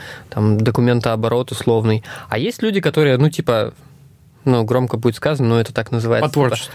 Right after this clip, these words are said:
Speaker 1: типа, развитием продукта занимаются.
Speaker 2: Мгм.
Speaker 1: Ну да, ну, в общем, та же хуйня, по сути.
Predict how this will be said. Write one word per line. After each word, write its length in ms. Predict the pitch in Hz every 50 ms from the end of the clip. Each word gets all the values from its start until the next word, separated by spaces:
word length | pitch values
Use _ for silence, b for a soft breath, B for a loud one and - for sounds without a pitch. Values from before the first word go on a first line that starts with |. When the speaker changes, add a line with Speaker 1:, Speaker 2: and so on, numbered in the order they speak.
| -
Speaker 1:
типа, 140 | - - 131
развитием 480 | 139 147 143 151 160 175 160 160 139 139
продукта 400 | 143 127 131 127 123 - - 110
занимаются. 440 | 110 110 110 110 113 110 107 - 127
Speaker 2:
Мгм. 100 | 123 277
Speaker 1:
Ну 100 | 339 320
да, 180 | 247 190 143
ну, 140 | 127 131 160
в 60 | 196
общем, 320 | 180 - - - 127 127 - -
та 120 | - 131
же 100 | 120 123
хуйня, 360 | 110 - - 113 113 104 107 B B B B B B B B B B B
по 100 | - -
сути. 340 | - - - 117 - 120